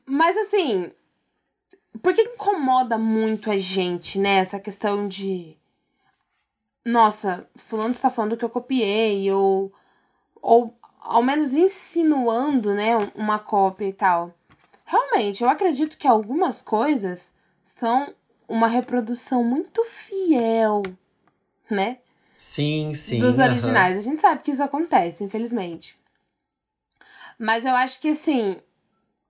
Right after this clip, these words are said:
Speaker 1: a grande maioria de tudo que tá sendo, que tá acontecendo hoje, eu acho que são transformações a partir de inspirações. Entendeu?
Speaker 2: Sim.
Speaker 1: Então, assim,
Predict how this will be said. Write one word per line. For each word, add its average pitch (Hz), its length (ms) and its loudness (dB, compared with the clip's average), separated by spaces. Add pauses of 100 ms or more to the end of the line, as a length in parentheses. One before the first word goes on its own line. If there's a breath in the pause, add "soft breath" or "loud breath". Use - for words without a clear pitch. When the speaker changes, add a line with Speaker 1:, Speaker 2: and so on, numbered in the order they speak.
(280)
Speaker 1:
a 220 120 4
grande 349 360 -2
maioria 262 840 0
de 208 140 -8
tudo 254 220 -4
que - 80 -10
tá 269 160 4
sendo, 240 520 0 (320)
que 233 140 -10
tá 254 160 4
acontecendo 240 640 -2
hoje, 214 400 0
eu 202 60 0
acho 214 200 -2
que 233 120 -10
são 226 320 -2 (720 soft breath)
transformações 339 920 0
a 311 80 2
partir 285 500 0
de 254 120 -6
inspirações. 302 840 -6 (640)
Entendeu? 185 600 -4 (100)
Speaker 2:
Sim. 120 640 -10
Speaker 1:
Então, 220 240 -2
assim, 214 560 -2